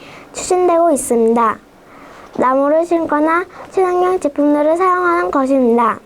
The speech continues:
우리 모두가 작은 일부터 시작해 환경 보호에 관심을 갖기를 기대해 봅니다.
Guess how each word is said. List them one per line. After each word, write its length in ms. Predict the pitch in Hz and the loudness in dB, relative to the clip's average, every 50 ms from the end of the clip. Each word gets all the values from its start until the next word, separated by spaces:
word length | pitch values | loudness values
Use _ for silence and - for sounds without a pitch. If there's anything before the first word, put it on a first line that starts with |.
| - - - - - - - - - - - - - - - - - - - - - - 320 | -20 -20 -20 -20 -20 -20 -20 -20 -20 -20 -20 -20 -20 -20 -20 -20 -20 -20 -20 -10 -4 -2 0
우리 220 | 269 302 330 339 | 2 2 2 4
모두가 460 | 311 285 277 269 247 285 285 320 330 320 | 4 4 2 2 2 0 0 0 -2 -2
작은 380 | - 277 269 269 285 302 302 285 | -2 0 0 2 2 2 2 2
일부터 420 | 269 247 247 254 254 - 320 320 | 2 2 0 -2 -2 -2 -2 -2
시작해 580 | 311 - 285 269 262 269 - 330 311 269 - - - - - - - - - - | -2 -2 -2 -2 -2 -4 -2 -2 -2 -2 -2 -6 -12 -20 -20 -20 -20 -20 -10 -4
환경 440 | - 359 359 349 359 359 370 381 | -2 0 0 2 2 0 0 0
보호에 300 | 339 294 277 269 285 311 | 0 2 2 2 2 0
관심을 480 | 320 294 269 254 254 269 285 302 311 330 | 0 0 0 2 2 2 2 0 0 0
갖기를 540 | 302 269 247 - - 262 262 277 294 311 302 | -2 -2 -2 -2 -2 0 0 2 0 0 0
기대해 380 | - 262 247 254 262 277 294 | -2 -2 0 0 0 0 0
봅니다. 560 | 302 277 247 233 220 214 214 240 226 220 196 | 2 2 2 2 2 2 0 0 0 -2 -2